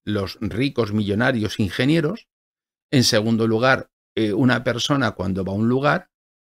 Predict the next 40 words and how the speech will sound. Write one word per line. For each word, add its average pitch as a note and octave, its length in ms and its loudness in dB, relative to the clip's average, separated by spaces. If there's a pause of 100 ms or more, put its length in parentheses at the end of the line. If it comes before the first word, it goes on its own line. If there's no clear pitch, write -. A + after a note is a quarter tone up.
(280)
eh, F#2+ 300 -4
va G#2+ 380 4
con A#2 180 2
todo G2+ 240 -2
lo C3+ 100 -2
que D3 100 -4
esa - 180 -2
persona E2+ 500 -6
es, - 260 -10 (220)
su C#3+ 220 2
concepto F2+ 480 -4
del A2 160 0
mundo, E3 320 0
su A#2+ 160 -6
concepto F2+ 420 -6
de F#2 100 -2
la G#2+ 120 -2
vida, D#3+ 240 0
su A#2+ 160 -4
concepto F2 420 -8
de D#2 120 -8
la E2 60 -14
historia, A#2 600 -2 (440)
su - 180 -2
concepto A2+ 440 0
acerca C3+ 340 -2
de F#2+ 80 0
lo F#2+ 80 0
oportuno A#2 460 0
e - 20 2
inoportuno. G#2 560 2
Les F#2+ 120 0
voy A#2+ 100 0
a C#3 40 -2
poner D3 200 0
un F#2 160 -4
ejemplo. B2 500 -4 (400)
En G#2 340 2
Europa C3 320 0
Occidental C3 800 0